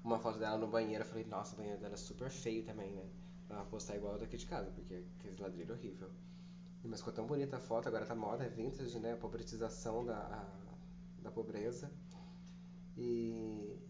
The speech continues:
e aí eu fui tentar tirar aquilo, fui tentar tirar, fui olhar o nosso ladrilho, né? A gente já tinha falado que ele era torto.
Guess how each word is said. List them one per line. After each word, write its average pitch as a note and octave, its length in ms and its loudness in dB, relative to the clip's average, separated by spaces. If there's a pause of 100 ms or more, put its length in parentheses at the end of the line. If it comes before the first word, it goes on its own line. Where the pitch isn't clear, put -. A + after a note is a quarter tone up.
(380)
e A#2+ 80 4
aí A#2 140 10
eu A#2 80 8
fui B2+ 120 0
tentar B2+ 220 2
tirar B2+ 280 2
aquilo, A#2+ 200 -2 (140)
fui A2+ 100 0
tentar G2+ 240 -2
tirar, G2 240 -4 (180)
fui A2+ 120 6
olhar C3+ 600 12
o A#2+ 60 6
nosso A#2 280 6
ladrilho, A2 300 4
né? A2+ 120 4
A A#2+ 40 4
gente D3 200 4
já D#3+ 80 8
tinha C#4 180 2
falado A#2 320 4
que A#2+ 80 2
ele G#2+ 80 2
era G#2 160 0
torto. F#2 360 2